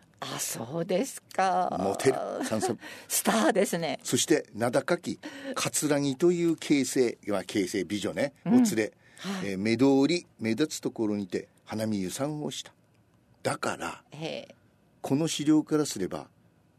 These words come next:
Speaker 2: 彼のお相手は、お国ではない。ね、出雲のお国の彼氏だっていう説がありますけど、
Speaker 1: うん。
Speaker 2: どうも違うと。この葛城らしいと。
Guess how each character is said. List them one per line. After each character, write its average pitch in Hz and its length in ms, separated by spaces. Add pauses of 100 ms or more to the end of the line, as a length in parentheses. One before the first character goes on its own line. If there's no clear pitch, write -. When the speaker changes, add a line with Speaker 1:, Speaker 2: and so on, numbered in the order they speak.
Speaker 2:
彼 151 300
の 151 240
お 98 80
相 87 120
手 90 120
は、 87 180 (1300)
お - 120
国 139 320
で 143 80
は 135 140
な 87 220
い。 113 120 (520)
ね、 - 180
出 110 220
雲 151 160
の 160 120
お 95 60
国 127 220
の 143 100
彼 135 240
氏 - 120
だ 143 100
っ - 40
て - 140
い 95 200
う - 100
説 - 520
が 117 100
あ 92 60
り 78 80
ま 95 120
す - 120
け - 120
ど、 78 260
Speaker 1:
う 190 40
ん。 170 520
Speaker 2:
ど 120 80
う - 20
も 135 100
違 - 280 (180)
う 104 60
と。 - 140 (340)
こ 110 100
の 113 80
葛 - 480
城 90 160
ら - 80
し - 160
い 156 40
と。 - 120